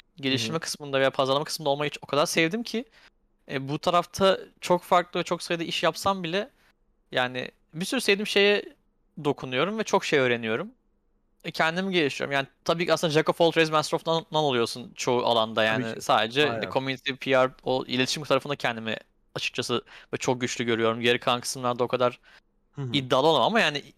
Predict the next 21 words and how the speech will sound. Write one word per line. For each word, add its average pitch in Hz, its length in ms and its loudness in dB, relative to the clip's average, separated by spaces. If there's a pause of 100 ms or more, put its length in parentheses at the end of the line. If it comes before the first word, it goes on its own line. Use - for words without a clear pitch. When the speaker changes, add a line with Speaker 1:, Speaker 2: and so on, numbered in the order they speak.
(140)
Speaker 1:
iyi 165 220 0
bir 147 80 2
iş - 180 -2
çıkarıyorum 175 460 2
çünkü 170 520 -6 (880)
çok 156 240 0
disipline 156 440 -4
özenli 147 340 2
bir 143 60 0
insanım 110 260 -6
bu 110 60 -10
konuda. 117 260 -10
Yani 117 180 -4
şey, 127 300 0 (680)
işimi 147 260 -6
iyi - 20 -2
yapmayı 131 260 0
seviyorum. 135 500 0
Bana 120 200 -2
keyif 127 300 -2
veriyor 107 360 -2